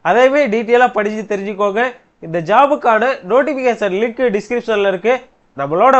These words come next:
WhatsApp சேனல் லிங்க்குமே டிஸ்கிரிப்ஷன்ல இருக்கு. ஜாயின் பண்ணலனா மறக்காம ஜாயின் பண்ணிக்கோங்க. And இந்த வீடியோ யூஸ்ஃபுல்லா இருந்துச்சுன்னா, மறக்காம வேலை தேடிட்டு இருக்க உங்க ஃப்ரெண்ட்ஸ் and ஃபேமிலிக்குமே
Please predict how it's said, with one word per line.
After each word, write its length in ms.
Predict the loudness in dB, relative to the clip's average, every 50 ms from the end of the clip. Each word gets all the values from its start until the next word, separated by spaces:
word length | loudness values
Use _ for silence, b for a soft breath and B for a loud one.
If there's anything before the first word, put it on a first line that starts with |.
| 4 4
WhatsApp 320 | 4 4 4 2 0 0
சேனல் 240 | 2 0 0 2 2
லிங்க்குமே 380 | 0 0 -2 -4 0 2 4 4 4 2
டிஸ்கிரிப்ஷன்ல 500 | -2 -4 -6 -8 -6 -4 -2 0 0 0
இருக்கு. 360 | -2 -2 0 0 0 0 -2 -8 _ _ _ _ _
ஜாயின் 260 | 0 2 2 4 4 4
பண்ணலனா 280 | 4 4 4 2 2 0 0 0
மறக்காம 440 | 0 0 0 0 0 2 2 0 0 0
ஜாயின் 200 | 0 -2 0 -2
பண்ணிக்கோங்க. 440 | -4 -4 -2 -2 -2 0 0 0 0 0 -4 -10 _ _ _
And 200 | -6 -2 0 0
இந்த 180 | 0 0 0 -2
வீடியோ 300 | 0 0 2 4 4 4
யூஸ்ஃபுல்லா 380 | 4 2 0 0 2 2 4 4 2
இருந்துச்சுன்னா, 380 | 0 -2 -2 -2 -2 -2 -2 -2 -8 _ _ _ -2
மறக்காம 380 | 0 0 0 2 2 2 2 4
வேலை 340 | 4 4 4 4 2 2 0
தேடிட்டு 340 | 0 -2 -2 -2 -2 -4
இருக்க 260 | -4 -2 0 -2 -2 -2
உங்க 200 | -4 -4 -4 -4
ஃப்ரெண்ட்ஸ் 380 | -4 -2 -4 -4 -4 -2 -2 -2
and 140 | -2 0 0
ஃபேமிலிக்குமே 500 | 0 0 0 0 -2 -4 -2 -2 -2 -2